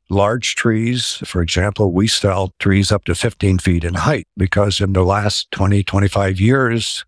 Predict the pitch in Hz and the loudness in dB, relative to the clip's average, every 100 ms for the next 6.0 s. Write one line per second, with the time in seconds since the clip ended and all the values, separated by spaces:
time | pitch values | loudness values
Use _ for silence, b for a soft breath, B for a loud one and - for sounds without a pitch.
0 | - 85 - 113 113 113 107 - 110 110 | -6 -6 0 2 2 -2 -4 -2 0 0
1 | 110 110 - 76 73 95 113 - 76 - | 2 2 0 -2 0 -2 -2 -4 -4 -2
2 | - 107 104 98 104 - 76 73 90 113 | 0 0 2 0 0 -2 -2 0 0 0
3 | 104 101 101 - 101 107 120 107 104 104 | 0 -2 -2 -2 -2 0 -2 2 2 4
4 | 107 107 - 107 113 107 104 101 101 - | 2 0 0 -2 2 2 4 2 2 -2
5 | - 101 139 - - 135 123 117 98 | -4 -2 -2 -4 -2 2 2 2 0